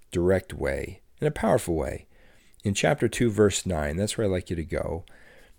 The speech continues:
and mark all of the different titles that he gives to the early saints that really we can give to ourselves. Number one, he says, "But ye are a chosen generation, a royal priesthood,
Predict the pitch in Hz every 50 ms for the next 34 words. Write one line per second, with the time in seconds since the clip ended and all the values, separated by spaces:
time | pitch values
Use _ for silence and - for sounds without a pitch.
0 | - - 95 98 101 117 131 139 135 - - - _ - 117 139 160 175 175 170
1 | 156 123 107 127 123 - 120 92 - - - - 107 95 87 82 80 80 90 90
2 | - 95 95 - - - - - - 135 143 143 120 104 92 90 92 92 95 95
3 | 92 - - - - - - - 101 92 90 87 87 85 80 87 85 - - 85
4 | 82 80 76 76 71 - - - 73 73 - - - - - - - 104 - -
5 | 92 98 104 98 104 139 202 226 214 202 165 139 - - - - - - - -
6 | - - - - - 90 85 90 110 123 139 - - 120 101 95 107 98 - -
7 | 98 92 85 82 - - - - - - - - - - - - - - - -
8 | - - - - - - - - _ - - - 127 131 139 135 127 117 107 107
9 | 104 98 - - 110 101 101 104 104 101 92 104 73 71 92 98 117 131 139 143
10 | - - 107 98 92 90 82 - - - - 123 123 123 113 95 90 90 90 90
11 | 82 82 - 92 90 87 82 76 73 73 71 - - - - - 101 - - -
12 | - _ _ _ - - - - - - _ _ _ - - 98 98 98 107 117
13 | 131 131 123 110 98 85 - - - 113 107 - - - - - - -